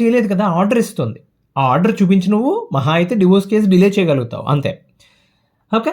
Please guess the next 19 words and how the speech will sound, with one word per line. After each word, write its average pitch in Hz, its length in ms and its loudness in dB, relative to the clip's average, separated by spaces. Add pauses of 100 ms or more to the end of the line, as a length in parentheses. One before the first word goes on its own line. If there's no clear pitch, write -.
(140)
అదొక 185 260 2
నెగెటివ్. 120 380 -4 (480)
<clears throat> - 520 -6
ఇంకొకటి 220 340 0
ఏంటండి, 202 680 0 (720)
ఇప్పుడు 220 200 0
భర్త 190 300 2
ఉన్నాడండి, 131 680 0 (600)
భర్త 147 220 0
ఉన్నాడు, 117 440 0 (120)
ఆయన 131 480 0
కేసు 180 200 0
ఫైల్ 143 240 0
చేశాడు. 113 480 -2 (800)
ఓకే, 240 200 -4 (220)
నీ 180 80 6
ఇంటెన్షన్ 214 720 2
ఏంటనేది 180 400 2
ముఖ్యం. - 340 -4